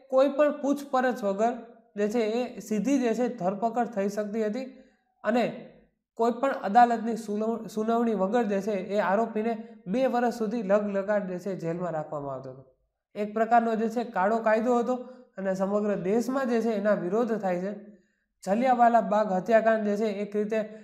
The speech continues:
રોલેટ એક્ટ વિરોધનો જે છે એક પરિણામ હતું, બરોબર છે, કે ત્યાં જે છે જલિયાવાલા બાગમાં લોકો આ વિરોધ, અ,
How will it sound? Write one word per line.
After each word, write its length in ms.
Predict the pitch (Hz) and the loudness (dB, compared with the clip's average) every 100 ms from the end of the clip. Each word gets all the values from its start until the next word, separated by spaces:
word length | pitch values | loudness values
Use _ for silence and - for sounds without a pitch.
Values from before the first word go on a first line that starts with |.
| - 165 | -18 -8
રોલેટ 480 | 165 220 262 226 | -2 2 2 0
એક્ટ 200 | 220 220 | -4 -4
વિરોધનો 960 | 196 160 185 262 - - - - _ 196 | -6 -2 2 2 0 -6 -16 -20 _ -4
જે 180 | 196 202 | -2 0
છે 80 | 214 | 0
એક 260 | 208 - | -2 -2
પરિણામ 440 | 196 214 233 202 175 | -4 0 2 2 0
હતું, 220 | 160 156 | -6 -6
બરોબર 360 | 175 226 226 | -2 0 0
છે, 80 | 185 147 - - _ | -2 -6 -14 -20 _
કે 220 | 214 262 262 - - _ _ - | -2 0 -2 -8 -20 _ _ -2
ત્યાં 240 | 220 233 | 2 2
જે 140 | 226 | 2
છે 260 | 214 226 202 | 0 -2 -2
જલિયાવાલા 480 | 180 180 220 214 208 | -4 0 4 4 4
બાગમાં 400 | 185 190 208 220 | 2 0 0 0
લોકો 420 | 190 190 254 247 - - - | 0 0 -2 -4 -14 -10 0
આ 120 | 208 | 0
વિરોધ, 440 | - 220 262 262 | 0 0 2 0
અ, 320 | - 175 175 | -2 0 0